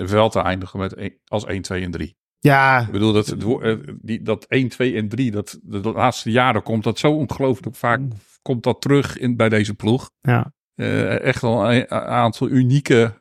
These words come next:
Speaker 1: eh, dingen gezien van ze op dat punt. Met, eh, ik bedoel, die aanval toen de tijd in Parijs-Nice was dat, geloof ik, met, eh,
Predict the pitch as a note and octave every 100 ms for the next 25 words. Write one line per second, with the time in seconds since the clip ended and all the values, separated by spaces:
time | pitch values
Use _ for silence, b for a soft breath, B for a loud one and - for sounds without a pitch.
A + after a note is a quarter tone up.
0 | _ - A2 A2+ A2+ A2+ B2 G#2+ A#2 G#2
1 | C#3+ C3 A2 G2+ G#2 G2+ G#2 G#2 G2+ A2+
2 | A2 - G#2+ A2 G#2+ D#2+ D2 E2 G#2 G#2
3 | G2+ A2 A2 G2+ G#2+ G#2 G2+ G#2+ G#2 -
4 | G#2 G#2+ - A#2 C3 C3+ C#3 - C3+ C3+
5 | C#3+ - A2+ - A#2+